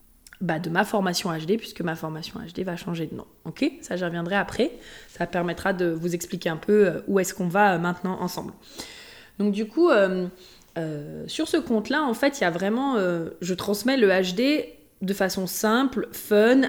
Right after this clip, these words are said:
accessible. Je rends le H D concret. Euh, je rends surtout le H D drôle, parce qu'en fait, je me rends compte que moi, j'adore rire, j'adore les reels, euh, qui sont drôles, j'adore, euh, rigoler, et je me dis, ben, autant faire rire aussi les gens, parce que ça les aidera <laughs> déjà,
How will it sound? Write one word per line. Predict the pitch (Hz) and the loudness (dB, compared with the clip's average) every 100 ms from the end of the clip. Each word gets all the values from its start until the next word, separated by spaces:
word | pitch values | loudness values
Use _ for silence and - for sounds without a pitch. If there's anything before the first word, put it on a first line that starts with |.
| - | 2
accessible. | 190 - - 202 196 - 226 269 240 - | -2 -2 -2 0 0 0 4 4 4 0
Je | 180 190 | 2 2
rends | 185 208 | 4 4
le | 190 | 6
H | 180 170 | 4 2
D | 175 | -2
concret. | 165 - 220 214 - 254 269 277 - - - - | -4 2 4 4 0 2 2 0 -8 -16 -18 0
Euh, | 196 196 | 4 6
je | 196 | 4
rends | 254 | 2
surtout | 262 247 285 | 0 0 2
le | 240 | 4
H | 180 180 | 2 2
D | 190 | 0
drôle, | 175 180 202 269 - - - | 2 6 6 4 -4 -18 -20
parce | |
qu'en | - | -10
fait, | 180 175 | -2 -2
je | |
me | 180 | 0
rends | 160 | -2
compte | 160 185 | -2 -4
que | 185 165 151 | -2 -4 -2
moi, | 170 | -2
j'adore | 185 156 156 156 | 0 0 0 -2
rire, | 185 196 208 | 2 4 4
j'adore | 180 156 180 185 | 2 0 2 2
les | 165 | 0
reels, | 160 202 214 185 | 0 2 2 2
euh, | 170 165 | 2 0
qui | 165 160 | -2 -6
sont | - 170 160 | -4 -4 -4
drôles, | 160 185 202 220 208 180 | 2 8 10 12 10 4
j'adore, | 165 156 175 180 | 0 0 0 0
euh, | 165 156 151 | 0 -2 -2
rigoler, | 175 208 202 190 190 226 262 190 | 0 2 6 6 6 6 4 2
et | |
je | 170 | -2
me | 180 | -2
dis, | 175 226 | -2 -2
ben, | 196 160 - | -2 -2 0
autant | 214 220 269 | 0 2 -2
faire | - 185 | 0 0
rire | 185 233 | 2 2
aussi | 196 190 202 | 2 0 0
les | 180 | 0
gens, | 180 294 | 2 0
parce | - | -2
que | - | -4
ça | 185 | -2
les | - 196 202 | 0 6 6
aidera | 180 190 202 320 359 | 6 2 2 0 -2
<laughs> | 208 | 2
déjà, | 196 - 220 | 2 2 -2